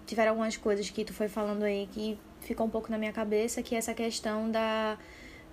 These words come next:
da diferenciação de arte e artista, né, e que a arte ainda é vista como algo muito elitizado.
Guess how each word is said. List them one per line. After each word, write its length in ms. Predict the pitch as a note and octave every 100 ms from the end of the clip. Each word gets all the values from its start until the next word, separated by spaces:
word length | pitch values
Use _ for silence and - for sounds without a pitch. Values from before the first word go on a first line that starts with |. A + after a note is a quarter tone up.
| - -
da 140 | A3
diferenciação 720 | G3+ A3+ A3 A3 A3 A3 A3 G#3+
de 120 | A3
arte 400 | G#3 A#3 - B3+
e 20 |
artista, 720 | A#3+ - - A3+ C4 - C#4+
né, 260 | B3+ A3 A3
e 60 |
que 580 | A3+ - A3+ A3+ A3+ A3+
a 80 | G#3+
arte 380 | G#3+ G#3+ A3 A#3
ainda 220 | A3+ A3
é 60 | G#3+
vista 300 | G#3+ - A3+
como 260 | A3 A3
algo 240 | G#3+ G#3+ A3
muito 240 | A3 A3
elitizado. 720 | A3+ A3+ C4 C4 G#3+ F#3 F#3+